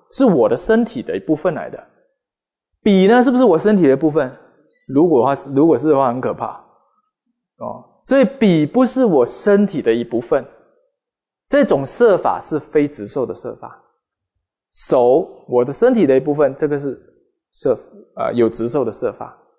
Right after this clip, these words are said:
所以色法本身呢，有少分是有执受，少分非执受。香呢，花香非执受，可我们身体，啊，身体有体香，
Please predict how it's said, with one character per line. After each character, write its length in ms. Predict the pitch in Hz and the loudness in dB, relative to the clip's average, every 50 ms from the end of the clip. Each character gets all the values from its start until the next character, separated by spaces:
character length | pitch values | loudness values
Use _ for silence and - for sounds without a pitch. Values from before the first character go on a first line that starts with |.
| _ _ _ _ | _ _ _ _
所 140 | - 175 170 | 0 0 0
以 20 | |
色 340 | 165 - - 311 311 302 247 | 0 0 0 2 4 4 4
法 220 | - - 156 139 | 2 2 0 0
本 220 | - - 143 139 139 | 0 0 -2 -2 -2
身 160 | - 175 170 | -4 -4 -2
呢， 140 | 165 170 170 | -2 -2 0
有 180 | 147 135 151 | 2 2 2
少 280 | 156 - - 127 113 113 | 0 0 -2 0 0 0
分 180 | 110 - 147 147 | 0 -2 -4 -2
是 140 | 147 180 170 | -2 0 2
有 120 | 143 120 | 2 2
执 160 | - - 123 | 0 -2 -8
受， 320 | 120 - 143 127 110 - - | -2 0 0 0 0 -4 -14
少 220 | - - 120 101 101 | -10 -4 -4 -4 -4
分 260 | - - 127 120 120 | -4 -6 -12 -10 -6
非 160 | - 123 120 | -4 -4 -4
执 200 | 117 117 - 92 | -4 -6 -14 -18
受。 240 | - - 110 101 _ _ _ _ _ _ _ _ _ _ _ _ _ _ _ _ _ _ _ _ _ _ _ _ _ _ _ _ _ _ _ _ _ _ _ _ _ _ | -14 -14 -14 -14 _ _ _ _ _ _ _ _ _ _ _ _ _ _ _ _ _ _ _ _ _ _ _ _ _ _ _ _ _ _ _ _ _ _ _ _ _ _
香 360 | - - - 262 269 285 285 | -12 -4 0 0 2 2 2
呢， 220 | 294 302 302 294 - - - _ _ _ _ _ _ _ _ _ _ _ _ _ _ _ _ _ _ _ _ _ _ | 2 2 0 -2 -8 -18 -20 _ _ _ _ _ _ _ _ _ _ _ _ _ _ _ _ _ _ _ _ _ _
花 360 | - - 208 214 214 214 220 | -6 0 2 2 4 4 2
香 440 | 214 - - 214 208 202 202 202 202 - - | 0 0 0 0 2 2 0 -2 -6 -8 -12
非 260 | - - 180 170 170 | -4 0 0 0 0
执 240 | 170 - 113 110 113 | 0 -4 -8 -8 -8
受， 300 | - - 139 123 - - _ _ _ _ _ _ _ | -8 -10 -10 -10 -12 -20 _ _ _ _ _ _ _
可 140 | - 147 156 | 0 2 2
我 200 | 208 247 233 165 | 4 4 4 4
们 180 | 143 160 190 190 | 2 2 0 0
身 260 | - - 269 285 285 | 0 0 0 0 0
体， 340 | - - - 110 87 - - - - - - | -2 -6 -10 -12 -12 -14 -18 -18 -18 -18 -16
啊， 320 | 85 98 107 98 76 - | -14 -14 -12 -14 -16 -12
身 200 | - - 165 156 | -4 -4 -4 -2
体 120 | - 123 | -2 -6
有 140 | 110 98 113 | -6 -6 -6
体 320 | - - - - 98 76 - | -8 -10 -14 -16 -16 -18 -16
香， 280 | - - 120 110 113 | -8 -8 -8 -8 -8